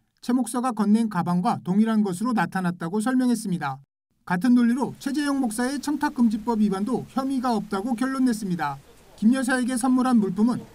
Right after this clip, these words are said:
우호적 관계 유지나 접견 기회를 만들기 위한 수단에 불과했다는 판단입니다. 최 목사의 주거침입, 유괴 공무집행 방해 등 혐의도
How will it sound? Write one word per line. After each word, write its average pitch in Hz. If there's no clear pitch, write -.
우호적 233
관계 214
유지나 202
접견 247
기회를 226
만들기 185
위한 214
수단에 254
불과했다는 208
판단입니다. 226
최 254
목사의 254
주거침입, 226
유괴 226
공무집행 240
방해 202
등 214
혐의도 190